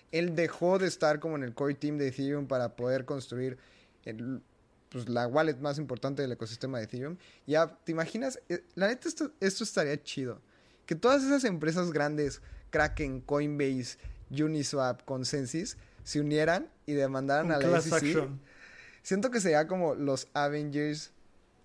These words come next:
Speaker 1: ahí intentando, pues, echarse
Speaker 2: Contra
Speaker 1: al
Speaker 2: Thanos.
Speaker 1: Sí, güey.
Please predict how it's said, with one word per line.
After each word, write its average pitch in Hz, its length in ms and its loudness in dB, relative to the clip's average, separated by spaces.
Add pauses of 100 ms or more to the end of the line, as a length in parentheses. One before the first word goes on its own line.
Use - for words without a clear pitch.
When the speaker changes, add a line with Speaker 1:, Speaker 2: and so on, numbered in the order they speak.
Speaker 1:
ahí 139 240 0
intentando, 139 1040 -2 (320)
pues, 123 120 -8
echarse 135 360 -4
Speaker 2:
Contra 143 180 0
Speaker 1:
al 123 100 -4
Speaker 2:
Thanos. 156 580 0 (680)
Speaker 1:
Sí, 143 560 -4
güey. 95 220 -12